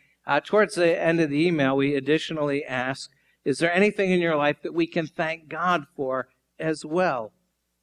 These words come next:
But only one or two of you respond to that. It's easy to forget to thank God for what He's already done. Now, if we follow Paul's example, we'll never overlook this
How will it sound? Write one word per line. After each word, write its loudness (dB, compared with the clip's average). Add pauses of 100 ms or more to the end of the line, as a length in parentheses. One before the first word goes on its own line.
(100)
But -8
only 0
one -4
or -2
two -6
of -8
you -10
respond -18
to -14
that. -20 (1120)
It's -16
easy -8
to -8
forget -12 (640)
to -8 (120)
thank -4
God -14 (400)
for -12
what -4
He's -12
already -10
done. -20 (2000)
Now, 4
if -2
we 2
follow 6
Paul's 2
example, -2
we'll -8
never -4
overlook 0
this -6